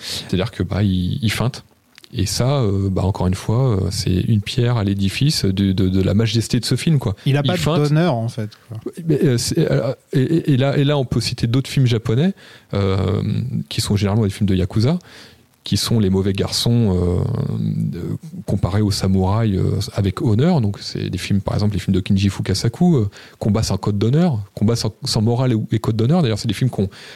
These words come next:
Speaker 1: qui ont beaucoup inspiré, euh, Tarantino. On est exactement là. Pourquoi avoir de l'honneur ?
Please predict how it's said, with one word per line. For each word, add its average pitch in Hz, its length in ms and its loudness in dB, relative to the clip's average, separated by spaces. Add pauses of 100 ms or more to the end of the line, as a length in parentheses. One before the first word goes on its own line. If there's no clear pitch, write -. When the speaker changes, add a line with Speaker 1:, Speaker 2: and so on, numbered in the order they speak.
(100)
Speaker 1:
qui - 80 -2
ont 113 40 4
beaucoup 123 240 2
inspiré, 117 440 0
euh, 101 120 2
Tarantino. 104 580 0 (300)
On 95 120 2
est 101 60 2
exactement 117 480 0
là. 160 140 2 (340)
Pourquoi - 300 0
avoir 104 180 0
de 98 60 0
l'honneur ? 143 340 2